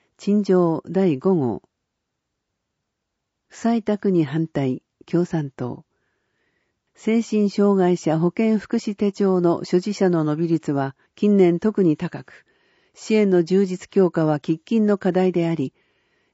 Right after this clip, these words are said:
自分の意思で自由に使える福祉手当は、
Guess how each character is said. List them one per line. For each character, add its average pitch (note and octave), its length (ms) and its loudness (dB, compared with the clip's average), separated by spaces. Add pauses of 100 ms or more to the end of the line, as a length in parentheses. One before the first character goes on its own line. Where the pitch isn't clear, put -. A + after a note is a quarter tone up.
(140)
自 G3 120 2
分 A3 200 0
の G3 120 2
意 - 40 2
思 F#3+ 200 -6
で F3+ 120 4
自 F3+ 160 -6
由 A3+ 200 0
に G3 160 0
使 - 240 -4
え F3 100 2
る E3 140 0
福 - 220 -6
祉 F#3+ 160 -8
手 F#3 240 0
当 D3+ 160 -4
は、 C3+ 180 -6